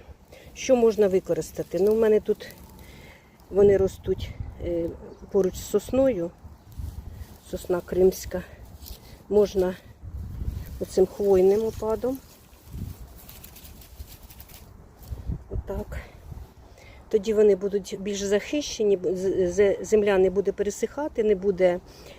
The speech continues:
е, їх, е, сильно вітер розхитувати, їм буде так комфортніше. Зверху я нічим не накриваю, навіть на зиму. І мож-, можу, ось я, наприклад, зараз вже чорнобривці в мене відцвіли,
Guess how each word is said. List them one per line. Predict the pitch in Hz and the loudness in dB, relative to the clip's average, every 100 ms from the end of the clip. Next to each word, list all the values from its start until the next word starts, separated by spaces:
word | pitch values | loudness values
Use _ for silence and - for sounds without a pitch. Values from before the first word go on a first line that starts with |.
| - | -8
е, | 185 175 175 170 156 - 185 | 0 2 2 2 -4 -10 -8
їх, | 180 196 - | -2 -2 2
е, | 175 170 | 2 2
сильно | - 226 208 190 | 2 4 6 4
вітер | 180 277 - 254 247 | 2 -4 0 0 0
розхитувати, | 214 202 214 - 233 220 - 196 190 - 190 190 - - - - | 0 2 2 0 0 0 0 -4 -4 -4 -4 -4 -10 -16 -16 -10
їм | 185 202 196 - - - | -2 0 0 -2 -20 2
буде | 190 185 | 2 2
так | - 180 - - - - | -2 -6 -8 -6 -6 -4
комфортніше. | - 226 - 180 170 170 170 - 160 - - - - - - - - - | -2 -2 2 2 2 2 2 0 -2 -2 -4 -4 -10 -14 -14 -12 -12 -12
Зверху | 226 302 - | 0 0 2
я | 202 202 | 0 2
нічим | 208 - 262 | 0 -2 0
не | 226 | 2
накриваю, | 220 214 208 170 156 151 160 - - 165 135 | 2 0 -2 -2 -4 -6 -8 -12 -6 -4 2
навіть | 190 202 202 - | 4 4 2 2
на | 190 | 2
зиму. | 170 156 151 160 - _ _ - - - - - | 2 -2 -4 -6 -12 _ _ -20 -20 -20 -20 -8
І | 254 294 285 - | 0 2 0 -4
мож-, | 220 247 247 185 | 2 2 2 -2
можу, | 185 202 226 214 170 | 0 4 4 4 -2
ось | 170 - | -2 0
я, | 180 | 0
наприклад, | 170 185 175 170 165 - | 2 -4 -4 -4 -6 -10
зараз | 165 175 180 175 | -4 2 2 2
вже | - - 185 190 | -2 -6 2 2
чорнобривці | - 185 190 185 190 - 185 | 2 4 2 4 0 0 2
в | |
мене | 180 180 | 4 4
відцвіли, | 185 208 - 240 269 349 | 0 -4 -4 -2 -2 -4